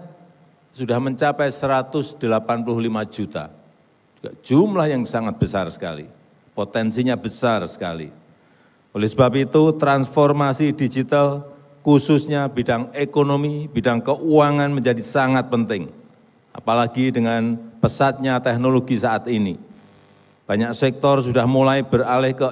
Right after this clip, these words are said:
A I, mulai dari administrasi, jasa, entertainment, bahkan kalau kita lihat, Elon Musk sudah membuat A I catwalk. Modelnya menggunakan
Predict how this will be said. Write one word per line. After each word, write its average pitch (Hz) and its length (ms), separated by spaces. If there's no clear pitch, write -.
A 120 240
I, 78 160
mulai 120 240
dari 120 320
administrasi, 131 1040
jasa, 131 720
entertainment, 135 960
bahkan 123 560
kalau 104 160
kita 120 240
lihat, 139 400
Elon 135 320
Musk 143 400
sudah 123 240
membuat 131 760
A 143 160
I 139 260
catwalk. 127 640
Modelnya 139 800
menggunakan 131 640